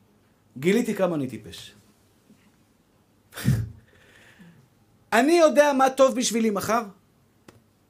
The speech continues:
מישהו מכם יודע מה טוב בשבילו מחר? רק אחד יודע מה טוב בשבילך באמת, נשמה. רק אחד!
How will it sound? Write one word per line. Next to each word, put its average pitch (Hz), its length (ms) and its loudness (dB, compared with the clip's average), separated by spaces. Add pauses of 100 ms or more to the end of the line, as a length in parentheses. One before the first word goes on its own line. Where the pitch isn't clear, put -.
(120)
מישהו 302 300 2
מכם 320 260 0
יודע 302 280 4
מה 294 120 2
טוב 294 220 2
בשבילו 277 320 -2
מחר? 269 320 -2 (1500)
רק 330 240 2
אחד 330 320 4
יודע 311 360 4
מה 277 140 0
טוב 262 240 2
בשבילך 247 440 -2
באמת, 240 380 2
נשמה. 214 500 -2
רק 285 240 2
אחד! 302 480 4